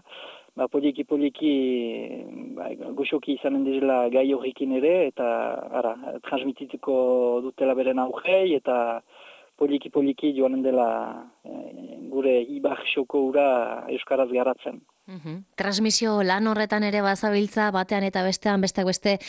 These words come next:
Speaker 2: Adur Euskara Elkartean, bihar hain zuzen, bigarren, e, kilometroko lekukoa elkarte honek hartuko du Urepelen, bertako partaide ere bazara,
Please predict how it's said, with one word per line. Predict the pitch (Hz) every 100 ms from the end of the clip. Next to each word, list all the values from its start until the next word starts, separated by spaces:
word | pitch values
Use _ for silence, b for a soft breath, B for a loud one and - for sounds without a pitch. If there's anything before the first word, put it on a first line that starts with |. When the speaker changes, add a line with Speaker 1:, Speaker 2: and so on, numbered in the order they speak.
| B
Speaker 2:
Adur | 196 190 208 208
Euskara | 202 - 190 190 185 180 185
Elkartean, | 202 220 208 - 208 269 277
bihar | 196 220 208
hain | 202 202
zuzen, | 214 202 214 190 B B
bigarren, | 180 180 190 202 196
e, | 202 196 185
kilometroko | 202 190 208 208 202 190 202 190 202 196
lekukoa | 190 185 214 - 214 196 B B -
elkarte | 175 202 202 208 190 185 175
honek | 160 196 196
hartuko | 185 185 202 202
du | 196 190 185 185
Urepelen, | 190 190 196 285
bertako | 269 214 196 220
partaide | 202 196 202 196 202
ere | 196
bazara, | 202 - 202 214